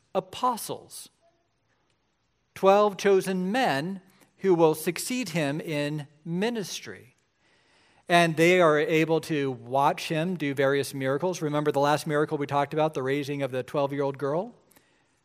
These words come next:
Peter, James, and John come into the room with him. They watch him do the miracle. They are being shown the ministry.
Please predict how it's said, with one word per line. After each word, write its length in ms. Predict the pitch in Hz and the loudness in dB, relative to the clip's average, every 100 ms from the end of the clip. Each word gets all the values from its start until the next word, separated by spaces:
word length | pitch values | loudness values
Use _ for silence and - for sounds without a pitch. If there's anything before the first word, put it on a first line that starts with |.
| _ _ _ _ | _ _ _ _
Peter, 240 | 170 165 165 | 0 0 2
James, 320 | 160 160 160 | 0 -2 -4
and 140 | 147 | -2
John 260 | 147 147 160 | 0 2 0
come 240 | - 151 | -4 -4
into 160 | 151 135 | -4 -6
the 100 | 151 | -4
room 220 | 147 147 | -2 0
with 220 | 156 214 | -2 -2
him. 160 | 151 139 | -2 -2
They 100 | 135 | -4
watch 480 | 127 170 175 - - | 0 0 0 -8 -4
him 240 | 151 170 | -4 -4
do 260 | 156 131 127 | -8 -10 -8
the 100 | 147 | -6
miracle. 420 | 214 226 127 123 | -4 -6 -6 -2
They 180 | 143 139 | 2 2
are 100 | 135 | 0
being 280 | 165 143 | -2 -4
shown 560 | 131 - 226 226 165 156 | -8 -4 0 0 0 -4
the 60 | 151 | -4
ministry. 680 | 170 226 - - 90 73 | -4 -4 -8 -12 -16 -20